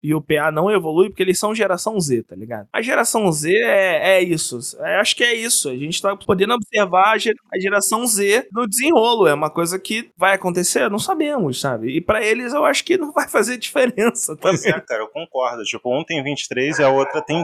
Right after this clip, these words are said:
Speaker 2: vinte. Então, é, ainda são, tipo, ainda, ainda tão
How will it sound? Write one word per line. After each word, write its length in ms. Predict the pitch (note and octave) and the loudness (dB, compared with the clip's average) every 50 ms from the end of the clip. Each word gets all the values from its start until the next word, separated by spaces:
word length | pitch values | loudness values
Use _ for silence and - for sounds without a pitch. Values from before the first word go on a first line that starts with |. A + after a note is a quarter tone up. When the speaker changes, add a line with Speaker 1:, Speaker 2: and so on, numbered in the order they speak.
| - | -4
Speaker 2:
vinte. 460 | C3+ C3+ C#3+ C#3 - - - G#2 F#2+ F2 _ _ _ | -6 -6 -6 -4 -6 -6 -8 -10 -12 -18 _ _ _
Então, 580 | _ A#2 A2+ A#2+ C3+ C#3+ C3+ A#2+ G#2+ F#2+ F#2 - _ _ _ _ _ B3+ C#4+ C#4+ - - - - - | _ -6 -6 -4 -4 -6 -6 -6 -8 -10 -12 -16 _ _ _ _ _ -4 -4 -4 -4 -8 -12 -14 -8
é, 240 | - C#4+ C#4+ - - - - _ _ - - - B2+ B2+ B2+ | -6 -6 -4 -6 -8 -12 -16 _ _ -20 -18 -12 -8 -8 -6
ainda 180 | C#3 D3 E3 D3+ | -6 -6 -8 -8
são, 380 | - F3+ F3+ F#3 F#3 F3 C#3 G#2 | -8 -8 -8 -6 -6 -6 -8 -8
tipo, 220 | - - - - B2 | -10 -16 -12 -12 -10
ainda, 160 | A#2+ B2+ C#3 - C3+ | -8 -8 -8 -8 -8
ainda 180 | C3+ C#3 C#3 | -8 -8 -8
tão 100 | - D3 | -6 -6